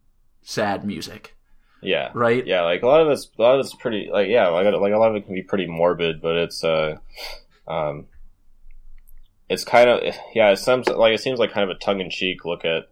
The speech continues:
Speaker 2: you know, those sort of issues.
Speaker 1: Mm-hmm.
Speaker 2: Um, like, sort of realizing that you're gonna die. <laughs> And
Speaker 1: Yeah, it, it's
Speaker 2: that
Speaker 1: interest-
Speaker 2: everything's not really
Speaker 1: Yeah.
Speaker 2: going the way you wish it,
Speaker 1: <laughs>
Speaker 2: maybe you wish it had at that point in your life. I don't know.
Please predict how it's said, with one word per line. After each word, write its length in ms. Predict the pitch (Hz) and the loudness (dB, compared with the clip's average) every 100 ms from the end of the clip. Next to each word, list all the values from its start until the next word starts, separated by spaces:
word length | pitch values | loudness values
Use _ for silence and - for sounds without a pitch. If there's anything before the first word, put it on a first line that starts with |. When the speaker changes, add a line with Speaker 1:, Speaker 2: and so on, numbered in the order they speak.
| _ - - _ | _ -20 -20 _
Speaker 2:
you 80 | 85 | -10
know, 120 | 82 | -8
those 240 | 82 80 | -6 -8
sort 160 | - 78 | -8 -8
of 60 | 62 | -8
issues. 500 | 78 80 76 76 - _ _ _ _ _ | -10 -10 -12 -14 -20 _ _ _ _ _
Speaker 1:
Mm-hmm. 420 | 160 123 117 113 - | -10 -8 -8 -10 -12
Speaker 2:
Um, 360 | 78 69 71 - | -12 -12 -16 -2
like, 160 | 87 85 | -2 0
sort 180 | 92 | -2
of 100 | 82 82 | -2 -2
realizing 500 | 85 82 80 80 80 | 0 2 0 -4 -4
that 420 | 80 76 - - _ _ _ _ _ _ _ _ _ - | -2 -4 -6 -16 _ _ _ _ _ _ _ _ _ -10
you're 440 | 82 78 76 76 _ _ _ _ _ - | -8 -6 -8 -14 _ _ _ _ _ -6
gonna 200 | 85 73 | -6 -2
die. 500 | 80 78 76 76 76 _ _ | 0 2 2 0 -4 _ _
<laughs> 200 | _ - | _ -8
And 440 | - - 127 932 | -6 -2 -2 -2
Speaker 1:
Yeah, 140 | - - - | -2 -2 -6
it, 280 | 147 202 - - | -10 -10 -10 -8
it's 180 | 208 | 0
Speaker 2:
that 80 | 107 98 | 2 4
Speaker 1:
interest- 40 | |
Speaker 2:
everything's 500 | 101 104 101 95 - | 2 -2 -4 -6 -2
not 200 | 104 95 | 0 0
really 380 | 95 92 90 85 _ _ _ - | 0 -2 -2 -6 _ _ _ -14
Speaker 1:
Yeah. 340 | 180 147 104 | -8 -8 -4
Speaker 2:
going 300 | 98 95 92 | -2 -2 -2
the 80 | 92 | -2
way 220 | 92 92 | 0 0
you 180 | 90 87 | -2 -4
wish 260 | 90 90 98 | -4 -4 -6
it, 180 | 87 - _ | -8 -12 _
Speaker 1:
<laughs> 200 | 117 - 156 | -14 -8 -8
Speaker 2:
maybe 240 | 92 87 | -6 -8
you 100 | 90 | -8
wish 160 | 90 87 | -4 -2
it 80 | |
had 240 | 82 92 92 | 0 2 2
at 80 | 90 | 0
that 200 | 87 - | -2 -2
point 160 | 92 | -4
in 40 | 85 | -2
your 80 | |
life. 300 | 85 85 85 | 0 0 0
I 80 | 85 | -2
don't 80 | 87 | 0
know. 220 | 80 - | -2 -4